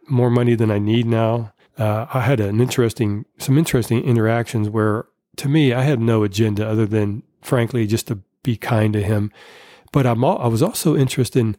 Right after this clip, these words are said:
in f-, pushing on him and ferreting out some things in his mind, 'cause I'm thinking, "Dude, man, you're, you're seventy, eighty, ninety years old.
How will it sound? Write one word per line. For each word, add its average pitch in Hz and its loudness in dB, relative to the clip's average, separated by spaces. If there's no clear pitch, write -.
in 113 -4
f-, - -8
pushing 147 0
on 104 0
him 101 -2
and 104 -2
ferreting 123 0
out 113 -2
some 110 -2
things 127 0
in 104 0
his 101 -4
mind, 104 -4
'cause 110 -4
I'm 110 -4
thinking, 117 -4
"Dude, 143 0
man, 123 2
you're, 113 0
you're 117 -8
seventy, 135 0
eighty, 123 2
ninety 117 0
years 104 0
old. 117 0